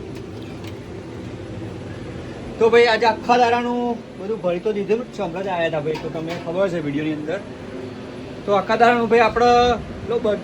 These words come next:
ક-, કટિંગ કરવાનું, કે રીતે કટિંગ કર્યું, શું કર્યું એ મેં તમને બતાવ્યું, બરાબર. હવે એના સિવાય કોઈ અલગ અહીંયા અમેરિકામાં આવતું નહીં. આવે બધી ટેકનોલોજી અલગ અલગ આવે,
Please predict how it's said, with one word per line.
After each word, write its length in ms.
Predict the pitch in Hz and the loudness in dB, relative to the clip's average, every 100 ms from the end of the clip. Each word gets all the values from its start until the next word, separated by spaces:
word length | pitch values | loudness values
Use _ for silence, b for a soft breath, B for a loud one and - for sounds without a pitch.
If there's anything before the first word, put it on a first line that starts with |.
| - 208 | -4 -4
ક-, 160 | 208 185 | -2 0
કટિંગ 300 | 202 240 233 | 2 2 2
કરવાનું, 800 | 240 233 240 240 247 240 - - - - - - - - - - - - - - | 2 2 2 2 2 0 -4 -8 -8 -8 -8 -8 -8 -8 -8 -8 -8 -6 -6 0
કે 80 | 202 | 4
રીતે 220 | 208 240 | 4 4
કટિંગ 340 | 240 240 240 233 | 0 0 0 0
કર્યું, 240 | 233 233 | 0 0
શું 220 | - 240 | -2 0
કર્યું 400 | 233 226 240 196 | 2 2 0 -2
એ 60 | 202 | -2
મેં 140 | 214 | -4
તમને 180 | 220 233 | -4 -2
બતાવ્યું, 680 | 196 185 233 233 240 240 247 - - - - - | -2 -2 0 0 0 0 -4 -8 -12 -12 -12 -10
બરાબર. 340 | 170 208 214 254 240 - - - - | -4 -2 0 -2 -4 -8 -12 -14 -10
હવે 440 | 165 208 226 135 175 | -4 0 0 -2 -4
એના 180 | 185 | -2
સિવાય 240 | 208 208 214 | -2 -2 -2
કોઈ 180 | 214 202 | 0 2
અલગ 360 | 185 190 196 | 2 0 -2
અહીંયા 260 | 180 190 185 | -2 -2 -4
અમેરિકામાં 480 | 170 190 185 185 160 | -4 -4 -4 -4 -4
આવતું 260 | 156 190 | -4 -6
નહીં. 240 | 208 190 - - | -6 -6 -8 -4
આવે 360 | 226 254 262 240 185 190 | 0 2 2 2 2 0
બધી 220 | 190 220 208 190 | 0 2 2 0
ટેકનોલોજી 460 | 226 226 240 226 214 | -2 -2 0 0 2
અલગ 240 | 202 190 | 2 0
અલગ 240 | 196 196 185 | 0 -2 -2
આવે, 220 | 196 | -2